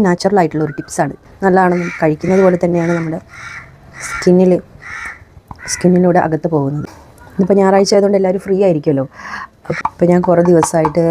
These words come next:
എൻ്റെ ഫേസിൽ ഒന്നും ഇടാത്തതുകൊണ്ട് തന്നെ ഭയങ്കര ഡൾ ആയിട്ടിരിക്കുന്നുണ്ടോ? സ്കിന്നൊക്കെ ഭയങ്കര ഡൾ ആയിട്ടിരിക്കുന്നുണ്ട്. അതുകൊണ്ട് എനിക്ക് തന്നെ തോന്നുന്നുണ്ട് എന്തോ പോലെ. ഇതൊരു ഫേസ് ഫ്രഷ്നെസ് ക്രീമാണ്. വളരെ നാച്ചുറലായിട്ട് നമ്മുടെ വീട്ടിലുള്ള സാധനങ്ങളൊക്കെ വെച്ചിട്ട് ചെയ്തെടുത്തിട്ടുള്ള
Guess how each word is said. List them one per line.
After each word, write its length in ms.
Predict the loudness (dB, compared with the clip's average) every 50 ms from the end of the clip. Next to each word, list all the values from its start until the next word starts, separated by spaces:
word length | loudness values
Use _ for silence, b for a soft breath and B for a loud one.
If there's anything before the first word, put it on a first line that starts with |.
| -2 -2 -2
എൻ്റെ 160 | -2 -2 0 2 2
ഫേസിൽ 280 | 0 0 -2 -4 -4 -4
ഒന്നും 160 | -2 -2 0 0
ഇടാത്തതുകൊണ്ട് 360 | 0 0 -2 -2 -2 -2 -2 0
തന്നെ 140 | 0 0 0 0
ഭയങ്കര 260 | -2 -2 -2 -4 -4 -2 0 0
ഡൾ 240 | 2 2 4 2 2
ആയിട്ടിരിക്കുന്നുണ്ടോ? 640 | 2 0 -4 -4 -4 -4 -4 -2 -2 -2 -4 -4 -8 -12 -14 b b b b b b b b b b b -14
സ്കിന്നൊക്കെ 380 | -6 -2 0 0 0 2 2 2
ഭയങ്കര 240 | 2 2 2 0 0 0
ഡൾ 120 | 0 0 0 -2 -4
ആയിട്ടിരിക്കുന്നുണ്ട്. 640 | -4 -4 -4 -4 -2 0 0 0 0 0 -2 -4 -6 -8 -8 -4 0
അതുകൊണ്ട് 240 | 0 2 4 4 4 4
എനിക്ക് 220 | 2 0 0 0
തന്നെ 140 | 2 2 4 2
തോന്നുന്നുണ്ട് 400 | 2 0 0 -2 -4 -4 -2 0 0 0
എന്തോ 240 | -2 -2 -6 -6 -6 -6
പോലെ. 180 | -6 -6 -6 -8 B B B B B B B B 2 4
ഇതൊരു 240 | 4 6 4 4 4 2 -2 -8 -4 2
ഫേസ് 400 | 4 4 4 4 0 -4 -8 -12 -20 -20 -16 -6
ഫ്രഷ്നെസ് 580 | 0 2 2 2 0 -2 -2 -2 -2 -2 -4 -8 -8 -4
ക്രീമാണ്. 540 | -4 -2 -2 -2 -2 -2 -2 -2 -2 -4 -6 -8 _ _ -4 -4
വളരെ 200 | -2 -2 0 0 0 0
നാച്ചുറലായിട്ട് 500 | -2 -2 -4 -2 -2 -2 -2 -2 -4 -4 -2
നമ്മുടെ 180 | -2 -2 -2 -2 -2
വീട്ടിലുള്ള 320 | -2 -2 -2 -2 -2 -2 -4 -4
സാധനങ്ങളൊക്കെ 480 | -4 -4 -4 -6 -6 -6 -8 -8 -10 -12
വെച്ചിട്ട് 240 | -12 -12 -12 -12 -12 B B B B B B B B 0
ചെയ്തെടുത്തിട്ടുള്ള 680 | 2 2 2 2 2 0 0 0 -4 -6 -6 -4 -2 -2